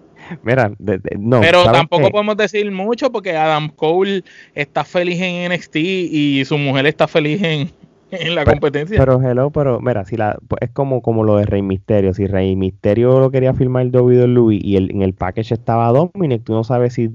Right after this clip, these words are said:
Speaker 1: si W W E está loco por coger a Tessa y en el package está Daga.
Speaker 2: También.
Speaker 1: Y,
Speaker 2: Sí.
Speaker 1: y, y, y ¿sabes qué? Yo, yo no,
Speaker 2: Y
Speaker 1: yo
Speaker 2: lo
Speaker 1: no,
Speaker 2: hacen, y lo hacen, <laughs> contacho, lo
Speaker 1: Da-,
Speaker 2: hacen,
Speaker 1: da-,
Speaker 2: lo firman.
Speaker 1: mira, Da-, Daga,
Speaker 2: <laughs>
Speaker 1: Daga
Speaker 2: Se hicieron
Speaker 1: sería
Speaker 2: a Dominic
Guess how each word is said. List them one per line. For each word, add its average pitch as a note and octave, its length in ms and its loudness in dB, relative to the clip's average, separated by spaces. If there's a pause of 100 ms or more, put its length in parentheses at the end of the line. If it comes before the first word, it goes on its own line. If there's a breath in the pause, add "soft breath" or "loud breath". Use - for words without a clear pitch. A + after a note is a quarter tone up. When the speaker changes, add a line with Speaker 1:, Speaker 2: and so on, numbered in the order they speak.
Speaker 1:
si A2+ 160 0
W A2+ 320 4
W G#2+ 160 6
E A#2 40 2
está A2 360 -4 (160 soft breath)
loco A2 320 4
por A2 160 0
coger A2+ 280 2
a G#2+ 80 -2
Tessa E3 260 -4
y F3 40 -2
en C3 60 -2
el G#2+ 80 -2
package G#2 300 -6
está G2 180 -6
Daga. A#2+ 380 -4 (880)
Speaker 2:
También. A#2+ 460 -4 (260)
Speaker 1:
Y, B2 120 -2
Speaker 2:
Sí. - 80 -
Speaker 1:
y, C#3 180 0
y, C3 80 -2
y C3+ 120 0
¿sabes G3 280 0
qué? F3+ 220 -2
Yo, B2+ 240 2
yo C3 160 4
no, D3 80 0
Speaker 2:
Y E3 80 4
Speaker 1:
yo F3 80 6
Speaker 2:
lo E3+ 80 6
Speaker 1:
no, F3 40 6
Speaker 2:
hacen, G3 380 2
y E3 140 0
lo F3 180 0
hacen, F3+ 300 -6
<laughs> - 40 -20
contacho, - 680 -12 (340 loud breath)
lo C#3 140 -6
Speaker 1:
Da-, D4 160 0
Speaker 2:
hacen, - 140 0
Speaker 1:
da-, C#3+ 80 -10
Speaker 2:
lo C3+ 100 -6
firman. F3+ 280 -4
Speaker 1:
mira, E3 220 2 (200)
Da-, - 120 -6
Daga, B2+ 400 0
Speaker 2:
<laughs> C3+ 80 -8
Speaker 1:
Daga C3+ 140 0
Speaker 2:
Se D#3 80 2
hicieron E3+ 320 2
Speaker 1:
sería G3 140 2
Speaker 2:
a F#3+ 40 2
Dominic G#3 460 0